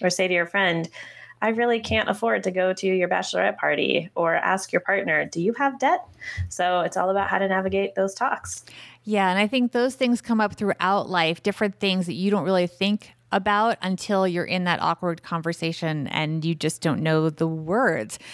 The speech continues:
Speaker 2: So I'm looking forward to that. I know that you're very good at providing things like literally, like, scripts and specific ideas. So I think it's going to be a big hit. In the meantime, where can people follow you and stay in touch?
Speaker 1: Well, I'm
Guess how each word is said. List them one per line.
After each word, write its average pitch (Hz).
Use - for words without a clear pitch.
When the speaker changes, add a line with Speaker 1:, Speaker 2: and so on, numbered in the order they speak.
Speaker 2:
So 180
I'm 165
looking 202
forward 185
to 190
that. 165
I 160
know 175
that 170
you're 175
very 175
good 170
at 160
providing 160
things 165
like 143
literally, 175
like, 131
scripts -
and 175
specific 175
ideas. 165
So 170
I 180
think 190
it's 175
going 175
to -
be 165
a -
big 160
hit. 170
In 240
the 269
meantime, 247
where 170
can 240
people 233
follow 208
you 208
and 196
stay 208
in 226
touch? 214
Speaker 1:
Well, 240
I'm 226